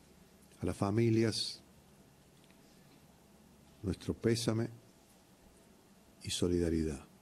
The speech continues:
A nivel Sudamérica tenemos un millón seiscientos ochenta y nueve mil doscientos noventa y nueve casos. Brasu-, Brasil superó el millón de casos.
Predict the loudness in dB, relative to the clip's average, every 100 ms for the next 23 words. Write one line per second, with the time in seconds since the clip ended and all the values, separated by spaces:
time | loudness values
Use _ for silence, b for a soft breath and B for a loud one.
0 | -20 -20 -20 -20 -20 -20 b b b b
1 | -8 0 4 4 4 4 4 4 4 2
2 | 2 2 2 4 4 4 2 -4 -6 -16
3 | -20 -20 -20 -20 _ _ _ -20 -20 -20
4 | -20 -20 -20 -20 -20 -20 0 4 6 6
5 | 4 4 4 2 2 2 2 2 2 2
6 | 2 2 4 4 4 4 4 4 2 0
7 | 0 0 2 0 -2 0 2 4 2 2
8 | 4 4 4 2 0 -2 -4 -10 -14 -20
9 | -20 -20 b b b b b b -20 -14
10 | -4 0 0 0 -2 0 2 2 2 2
11 | 2 0 2 4 4 2 0 2 2 4
12 | 4 4 4 2 -4 -8 -6 -4 -2 -4
13 | -6 -10 -14 -18